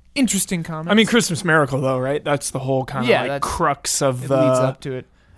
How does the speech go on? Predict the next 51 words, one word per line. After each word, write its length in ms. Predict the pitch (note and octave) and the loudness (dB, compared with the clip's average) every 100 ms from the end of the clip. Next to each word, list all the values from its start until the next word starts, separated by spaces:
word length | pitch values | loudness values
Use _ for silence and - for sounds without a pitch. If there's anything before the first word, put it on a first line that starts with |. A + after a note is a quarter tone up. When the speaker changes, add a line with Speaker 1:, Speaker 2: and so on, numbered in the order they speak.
| - | -4
Speaker 1:
And 80 | A#3 | -2
I 20 | |
think 220 | F4 E4 | -2 0
that's 180 | E4 - | 2 2
Speaker 2:
the 60 | |
Speaker 1:
kind 140 | C4+ B3+ | 2 4
of 60 | |
Speaker 2:
movie. 120 | A3 G3 | 4 4
Speaker 1:
a, 20 | |
that's 260 | - A3 | 2 2
sort 220 | - B3 G#3 | 2 0 0
of 60 | |
a 40 | D3+ | -2
trope 500 | - - G3 F#3+ D3+ | -4 0 4 4 0
in 120 | C#3 | -6
Christmas 460 | - E3+ - C3+ - | -6 -6 -4 -8 -6
movies, 360 | B2 A2+ A2+ | -8 -8 -10
is 100 | A#2+ | -10
that 220 | B2 A#2 | -6 -6
lead 300 | A#2 B2+ C#3+ | -8 -10 -6
up. 240 | B2 D#2+ - - | -6 -6 -12 -12
Speaker 2:
Yeah. 240 | F3+ C#3+ A2 - _ - - - | 0 0 0 -10 _ -20 -20 -2
Speaker 1:
Either 320 | A3 B3+ C4+ | 2 4 4
a 40 | |
Christmas 460 | A#3 C#4 C4+ B3+ A3+ | 4 0 -2 -4 -2
movie 240 | G#3+ G3 | -2 -2
starts 600 | F#3 - - C4 B3+ - - | -4 -6 2 4 6 2 -2
and 200 | G3 F3+ | -2 -2
it's 160 | E3+ | -2
Christmas, 720 | - - A#3+ - C#3 F#2+ - C3+ | -4 0 2 2 -4 -6 -6 -6
Speaker 2:
Mm-hmm. 220 | B2 C#3 G3 - _ - | -4 -4 -4 -8 _ -2
Speaker 1:
or 160 | F3+ | 0
there's 180 | E3+ D#3 | 0 -2
a 60 | D3 | -6
lead 280 | D#3+ G#3 | -4 0
up 180 | F#3+ - | 0 0
to 240 | - C4 C#4+ | 2 4 4
Christmas 500 | - E3+ D3 D3 C#3 | 2 -2 -2 -6 -6
and 140 | D3 | -8
Christmas 420 | - F3+ E3+ D#3 C#3 | -6 -6 -6 -8 -10
is 120 | C3 | -10
the 80 | A#2 | -10
payoff. 600 | - D3+ G2+ - - - | -6 -4 -4 -8 -18 -14
Speaker 2:
Yeah. 220 | F#3 A2+ - _ _ _ _ _ _ | -10 -10 -12 _ _ _ _ _ _
Speaker 1:
I 60 | C3+ | -6
feel 200 | G3 G#3 | 2 4
like 160 | F#3+ E3+ | 4 6
those 220 | G#3 G3 | 4 6
are 60 | |
the 100 | F3 | 2
two 580 | E3+ - G3+ F#3+ F3+ D#3+ | 0 0 2 2 0 -2